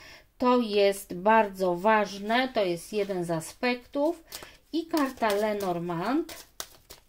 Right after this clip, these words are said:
która nam tu pewne sprawy może wyjaśnić, przybliżyć. Oczywiście, moi drodzy, tutaj nowa osoba, nowo poznana, jakiś przyjaciel, przyjaciółka, którzy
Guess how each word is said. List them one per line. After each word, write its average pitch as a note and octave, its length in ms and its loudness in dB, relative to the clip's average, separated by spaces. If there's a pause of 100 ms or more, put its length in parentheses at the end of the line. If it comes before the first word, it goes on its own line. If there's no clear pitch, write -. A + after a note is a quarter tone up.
(300)
która G4 340 -6
nam C#4 180 -2
tu C#4+ 140 -4
pewne B3+ 640 -4
sprawy G#3+ 540 -4
może G3 320 -6
wyjaśnić, F3 1300 -8 (1120)
przybliżyć. F#3 1040 -4 (960)
Oczywiście, D4+ 680 4
moi C4+ 480 6
drodzy, A3+ 640 8
tutaj A#3+ 560 6
nowa A#3 680 6
osoba, F#3 680 4
nowo G3+ 540 2
poznana, G3 760 0
jakiś F3 460 0
przyjaciel, A3 1000 4
przyjaciółka, G#3+ 1120 2
którzy A3 960 2